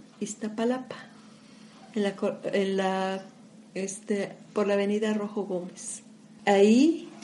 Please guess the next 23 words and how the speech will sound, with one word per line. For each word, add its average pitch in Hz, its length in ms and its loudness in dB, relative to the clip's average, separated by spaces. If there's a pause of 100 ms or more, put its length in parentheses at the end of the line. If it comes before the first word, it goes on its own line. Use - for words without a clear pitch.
(240)
era 220 160 8
muy 202 160 2
temprano, 240 760 4 (1000)
las 196 140 -4
siete 208 320 0
diecisiete 202 560 2
de 202 80 4
la 208 100 4
mañana, 226 540 2 (640)
todavía 208 300 4
estaba 196 300 2
acostada. 262 640 0 (1300)
Lo 214 180 8
que 226 100 12
me 220 140 10
despertó 220 640 8
fue 240 520 6
el, 196 200 2
el 208 160 4
movimiento 208 640 8
de 202 100 6
la 190 160 4
puerta - 440 2